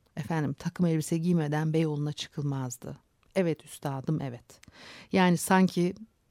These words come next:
yüzyılın başında memlekette kot pantolon, eşofman vardı da millet onları soyunup Beyoğlu'na çıkmak için takım elbiselerini geçiriyordu sanki üzerine. Ve,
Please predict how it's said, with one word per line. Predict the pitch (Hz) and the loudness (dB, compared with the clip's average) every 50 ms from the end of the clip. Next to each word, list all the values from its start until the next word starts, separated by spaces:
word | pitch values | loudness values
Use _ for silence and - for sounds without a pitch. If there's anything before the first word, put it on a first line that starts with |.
| _ - | _ 0
yüzyılın | 196 208 190 165 165 156 147 156 156 | 2 2 2 2 0 0 0 0 -2
başında | 160 156 - - 165 160 147 151 | -2 -2 -2 -2 0 0 0 2
memlekette | 160 170 175 175 165 156 - 165 160 - - 156 | 2 2 4 4 4 2 0 -2 -6 -4 -6 -8
kot | - - 190 180 - - | -4 -2 -4 -4 -4 -2
pantolon, | - 160 160 156 - 165 156 156 156 | -2 -2 0 0 0 0 0 0 0
eşofman | 160 160 - 170 160 - - 170 165 165 160 | 0 -2 -2 -4 -4 -2 -2 0 0 0 0
vardı | 151 151 156 160 180 214 208 185 | 0 0 0 0 -2 -2 -2 -2
da | 160 156 | 0 0
millet | 151 147 147 156 160 - - | -2 -2 0 -2 -2 -2 -2
onları | 156 156 160 165 165 160 | -2 -2 0 -2 -2 -4
soyunup | - - 151 143 143 160 196 - - - - _ _ - | -4 -4 -2 0 0 0 -2 -2 -4 -16 -20 _ _ -2
Beyoğlu'na | 170 175 165 151 147 147 143 | 0 2 2 2 2 0 -2
çıkmak | - - - - - 175 156 - | -2 -6 -8 -4 -2 -4 -4 -4
için | - - 196 185 | -4 -4 -4 -2
takım | - - 180 - - 170 | -2 -2 -4 -4 -2 -4
elbiselerini | 156 147 139 - - 147 147 147 147 151 147 | -4 -4 -4 -6 -6 -4 -2 -2 0 -2 -2
geçiriyordu | 139 131 - - - 131 127 120 - | -2 -4 -6 -6 -6 -6 -6 -6 -8
sanki | - - 131 127 131 - 143 | -6 -6 -6 -6 -6 -6 -8
üzerine. | 131 127 131 127 120 120 131 - 175 - _ _ _ _ _ _ _ _ _ _ - - - - - - - - - - _ _ _ - - | -10 -8 -8 -10 -8 -8 -10 -10 -12 -14 _ _ _ _ _ _ _ _ _ _ -20 -20 -20 -20 -20 -20 -20 -20 -20 -20 _ _ _ 2 6
Ve, | 202 208 226 240 240 | 6 8 6 6 2